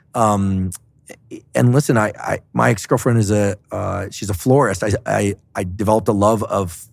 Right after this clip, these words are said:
flowers, you know, in those years. Um, I love, you know, I, I, I'm probably the one guy who was, like, wandering around in college. I would go to these, like,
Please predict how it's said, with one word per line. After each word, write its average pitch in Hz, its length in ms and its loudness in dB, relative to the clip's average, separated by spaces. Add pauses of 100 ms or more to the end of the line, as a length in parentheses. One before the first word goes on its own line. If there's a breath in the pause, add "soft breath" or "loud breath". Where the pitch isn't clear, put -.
flowers, 104 640 -2
you 101 120 -2
know, 95 140 0
in 92 140 0
those 85 260 -4
years. 82 380 -8 (340 soft breath)
Um, 104 340 0
I 104 120 -2
love, 104 560 0 (420)
you 101 80 -6
know, 101 100 -4
I, 98 140 -6 (480)
I, - 40 -8 (380)
I'm 104 160 -2
probably 139 200 2
the 101 100 4
one 117 560 4
guy 117 320 4
who 107 80 6
was, 101 100 2
like, 98 140 2
wandering 107 640 2
around 107 280 0
in 95 100 -2
college. 107 340 2
I 101 40 2
would 98 120 -2
go 104 100 0
to 104 60 2
these, 90 220 -6
like, 85 120 -8